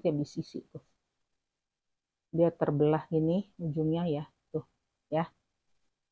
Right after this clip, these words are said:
Pokoknya saya jelasin sebisanya saya ngejelasin. Tuh. Dia belah kiri kanan. Modelnya depan sama belakang sama ya.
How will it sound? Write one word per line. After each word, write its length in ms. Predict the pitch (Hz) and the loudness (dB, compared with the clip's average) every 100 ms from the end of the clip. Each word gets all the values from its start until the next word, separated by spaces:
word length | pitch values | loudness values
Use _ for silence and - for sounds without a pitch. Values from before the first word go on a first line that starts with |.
| - | -2
Pokoknya 320 | 147 160 196 | 2 4 4
saya 160 | - | 6
jelasin 560 | 196 160 147 - 208 190 | 6 8 6 4 2 2
sebisanya 640 | - 185 147 143 151 160 | 2 4 4 2 2 2
saya 160 | 160 160 | 4 2
ngejelasin. 640 | 156 139 151 - 175 147 - _ _ _ | 2 4 2 2 -2 -2 -8 _ _ _
Tuh. 160 | - - - _ _ _ _ _ _ | -16 -16 -16 _ _ _ _ _ _
Dia 160 | 180 190 | 4 6
belah 480 | 165 156 160 170 - - _ _ _ _ _ _ _ | 6 4 4 0 -4 -16 _ _ _ _ _ _ _
kiri 240 | 175 165 | 0 2
kanan. 400 | 156 143 135 131 _ _ - - _ _ _ _ - | 0 0 0 -2 _ _ 4 4 _ _ _ _ 0
Modelnya 400 | 165 156 160 175 | 4 8 8 8
depan 240 | 160 185 | 6 6
sama 320 | 202 170 160 | 4 6 6
belakang 400 | 156 147 143 202 | 6 6 6 2
sama 320 | - 190 185 135 | 2 0 2 4
ya. 160 | 147 | 2